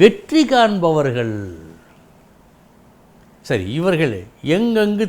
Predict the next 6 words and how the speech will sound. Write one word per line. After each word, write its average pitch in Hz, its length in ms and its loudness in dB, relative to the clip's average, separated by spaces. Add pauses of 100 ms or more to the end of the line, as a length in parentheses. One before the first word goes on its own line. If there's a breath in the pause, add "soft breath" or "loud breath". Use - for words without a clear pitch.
(140)
தேவைப்படுவார்கள்? 110 880 -4 (420 loud breath)
இந்த 202 200 2 (240)
எண் 165 140 0 (760)
எந்தெந்த 226 640 2 (140)
இடங்களுக்கு 185 600 0 (880)
பயன்படும்? 117 720 -2